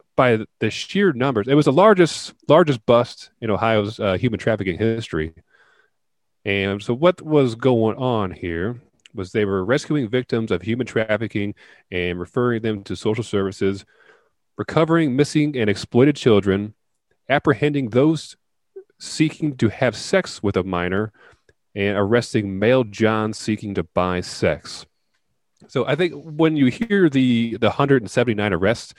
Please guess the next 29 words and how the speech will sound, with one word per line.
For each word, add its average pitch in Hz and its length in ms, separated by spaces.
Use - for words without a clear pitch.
all 104 80
right, 101 100
what, 135 220
what's - 160
kind 120 140
of 90 100
frustrating 104 520
with 85 120
the - 60
story 85 460
right 87 180
now 85 320
is 98 140
that 107 300
we 113 100
don't 135 460
know 120 560
what 120 340
the 101 80
people 107 480
that 107 100
were 95 160
arrested 104 320
are 90 60
being 90 240
charged 87 440
with. 82 400
So 92 360
it 107 100